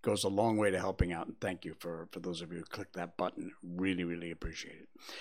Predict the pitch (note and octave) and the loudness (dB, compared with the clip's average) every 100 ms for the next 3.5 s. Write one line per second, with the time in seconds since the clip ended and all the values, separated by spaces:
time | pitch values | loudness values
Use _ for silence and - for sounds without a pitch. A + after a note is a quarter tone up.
0 | - - G3+ F3+ D#3+ - E3 D#3+ - D#3+ | 2 8 12 12 12 12 12 12 12 12
1 | D#3+ D3+ E3+ D#3+ D3 C#3 C3+ C3 A#2+ B2 | 12 12 12 12 10 10 10 8 8 8
2 | D3 D#3+ E3 - C3 G#2 C3+ C3 B2+ A#2+ | 10 12 10 10 6 8 10 10 10 8
3 | A2+ G#2+ G#2 G2+ | 6 4 4 2